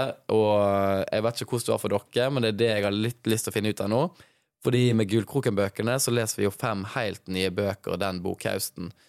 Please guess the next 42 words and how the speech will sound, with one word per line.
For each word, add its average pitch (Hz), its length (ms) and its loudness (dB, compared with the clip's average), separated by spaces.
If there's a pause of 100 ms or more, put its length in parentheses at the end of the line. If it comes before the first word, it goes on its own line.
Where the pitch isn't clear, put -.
(400)
Eh, 98 180 0
og 95 160 4
det 120 80 2
gjør 120 180 2
vi 98 80 0
for 104 300 0
at - 80 -12
det 92 80 -6
ikke 107 160 -2
skal 104 140 -2
være 92 120 -2
i 101 160 -2
helleste 92 800 -2 (140)
og - 80 -2
liksom 95 240 -4
sånn, 87 160 -4 (500)
eh, 90 320 -2
snakke - 480 -2 (220)
om, 85 320 -4
eh, 85 340 -4
bøker. 92 560 -2 (800)
Og 120 140 -2
hva 139 160 4
forventninger 110 840 -2
gikk - 340 -4
dere 107 300 -2
til 90 280 -2 (280)
da 101 240 2 (260)
dere 90 320 -4 (380)
fikk 107 200 -6
den 95 160 -6
boka 90 200 -6
i 90 40 -4
handa? 92 300 -4 (180)
Thomas, 107 320 -2
du 107 360 2
fikk - 280 -6
den 95 160 -6
jo 95 40 -8
først, 147 380 0
og 101 100 0
så 101 180 2